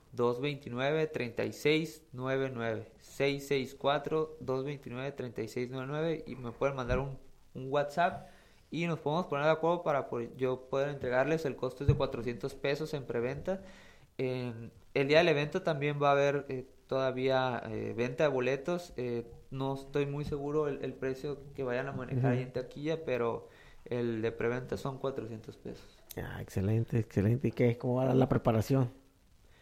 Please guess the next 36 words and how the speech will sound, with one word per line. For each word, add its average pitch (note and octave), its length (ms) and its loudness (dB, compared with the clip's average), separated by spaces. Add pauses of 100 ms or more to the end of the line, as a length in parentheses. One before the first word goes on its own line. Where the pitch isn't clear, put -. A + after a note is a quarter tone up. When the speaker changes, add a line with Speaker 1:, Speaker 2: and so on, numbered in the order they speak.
(140)
Speaker 1:
Ven, C3 360 2 (180)
pues B2+ 180 2
el B2 120 0
día C#3 120 6
de E3 80 6
hoy F3 280 6
tuvimos, E3+ 680 -2
este, B2 360 -6
un C#3+ 100 -6
entrenamiento D3 500 -2
muy, D3 280 -4 (120)
muy C#3 180 -6
suave, C3+ 420 2 (140)
muy, B2 340 -8
un C3 140 -12
poquito C3 360 -6
distinto. B2 420 -4
Fuimos A#2+ 340 -8
a A#2 60 -2
la A#2 180 -6
playa A#2 240 4
a A#2 60 -2
correr, C3+ 400 0
fuimos C3+ 320 -4
a A#2+ 60 -2
cerrear, C3 680 4 (340)
este, A2+ 420 -4
hicimos C3 540 -4
ejercicios A#2 580 -4
de B2 80 -4
boxeo A2 380 -4
ahí, B2 220 -4
técnica C#3+ 540 -2
en B2+ 100 -2
la A2 120 -4
playa, D#3+ 380 2